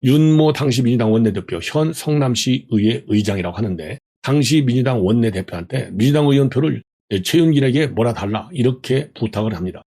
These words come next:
실제로 그래서 이 사람이 떠들어대던 사람들도 입이 딱 닫히고 있습니다. 자, 그래서요, 지금 우리 이제 국민의힘, 어, 선대위에서 여러 가지 지금, 어, 뭐라 그럴까요? 이 고-,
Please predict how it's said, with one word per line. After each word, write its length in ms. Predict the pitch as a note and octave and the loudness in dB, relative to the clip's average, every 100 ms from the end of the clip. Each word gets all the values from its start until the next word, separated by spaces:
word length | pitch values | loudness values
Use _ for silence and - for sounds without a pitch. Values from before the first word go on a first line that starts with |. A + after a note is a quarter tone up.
| - | -6
실제로 480 | - F3 - E3+ D3+ | -2 -2 2 2 4
그래서 400 | A#2+ G#2+ D3 - | 2 2 0 -2
이 80 | A#2 | -6
사람이 400 | G#2 G2 C#3+ - | -4 -2 -4 -2
떠들어대던 640 | - D3 C#3 A#2+ A2+ B2 A#2+ | 2 4 4 6 6 4 2
사람들도 640 | - A2 F2+ - A#2 A2 - | 2 2 2 2 0 0 4
입이 360 | G#2+ A2 - | 4 4 2
딱 340 | - B2 - - | -2 -2 -2 -8
닫히고 360 | - - B2 G#2 | -6 -2 0 0
있습니다. 480 | - F2 D2 D2+ - _ - | 0 -4 -6 -10 -16 _ -2
자, 240 | A2+ F#2+ | 0 0
그래서요, 520 | C3 C3+ A#2+ G#2 C3 - | 2 4 4 2 0 -4
지금 220 | - B2 | 2 4
우리 200 | B2+ B2 | 6 4
이제 480 | G#2 A2+ G#2 G2 F#2+ | 4 4 4 2 -2
국민의힘, 560 | - C3+ A#2+ B2+ G#2+ - - | 2 4 4 4 2 -2 -4
어, 160 | G#2 | -2
선대위에서 680 | G2 D3 C3+ A#2+ A2 A2 A#2+ | 0 0 2 4 4 4 2
여러 160 | G2 B2 | 2 2
가지 360 | A#2 A2 F#2 - _ - | 2 2 0 -6 _ -2
지금, 240 | C3 A2 | 2 4
어, 400 | G2+ F#2+ F#2 F#2 | 4 2 0 -2
뭐라 200 | A2 A2 | 0 2
그럴까요? 400 | G#2 F2+ G2 E2+ | 2 0 -2 0
이 120 | G2+ | 0
고-, 220 | F2+ - | -2 -6